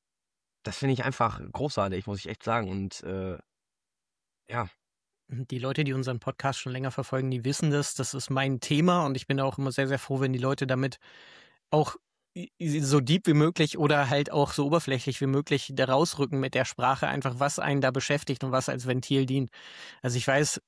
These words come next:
Speaker 2: halt auch, weil Niklas und ich uns mal drüber unterhalten haben auf der Show von seiner ehemaligen Band, die ihr auch in unserem Podcast schon mal hören konntet, Fool the Masses,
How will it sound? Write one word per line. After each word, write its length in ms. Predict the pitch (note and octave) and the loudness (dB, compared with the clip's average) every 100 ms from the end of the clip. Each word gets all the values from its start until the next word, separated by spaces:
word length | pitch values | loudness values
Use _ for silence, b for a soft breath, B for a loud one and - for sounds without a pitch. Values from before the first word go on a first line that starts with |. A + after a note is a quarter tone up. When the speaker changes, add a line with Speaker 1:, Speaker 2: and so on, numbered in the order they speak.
| - | 0
Speaker 2:
halt 240 | C#3+ C#3+ | 0 2
auch, 160 | C#3+ C#3 | 0 2
weil 100 | C#3+ | 4
Niklas 340 | C#3+ D3 C#3 | 4 2 0
und 80 | C#3+ | 0
ich 140 | D3 D3 | -2 -2
uns 160 | C3+ | 0
mal 300 | C#3 C#3 C3+ D3 | 0 0 0 -2
drüber 240 | C#3 C#3 | -2 -2
unterhalten 460 | C#3 C3 C3+ C#3+ C#3 | 0 0 0 0 0
haben 220 | C#3 C3+ | 0 -2
auf 120 | C3 | -4
der 100 | C3+ | -4
Show 220 | - C3+ | -2 -2
von 380 | C3+ C3+ C3 C3 | -2 -4 -4 -2
seiner 380 | C3+ C3+ C3 C3 | 0 0 -2 -6
ehemaligen 420 | - C3+ C3+ C3+ B2+ | -2 0 0 0 2
Band, 260 | C3 D#3 D3 | 2 2 2
die 60 | |
ihr 120 | C3+ | 4
auch 220 | C3 F3+ F3 | 4 4 4
in 200 | E3 D#3 | 2 4
unserem 240 | D#3 D3+ | 2 2
Podcast 340 | D3 D#3+ D3+ - | 2 0 -2 0
schon 100 | D3 | 0
mal 80 | |
hören 140 | C#3+ C#3+ | 2 0
konntet, 320 | - D3 D3 | -2 -4 -6
Fool 180 | - C3 | -2 -2
the 80 | C3 | 0
Masses, 380 | C3+ C#3+ D#3 | -2 -2 -2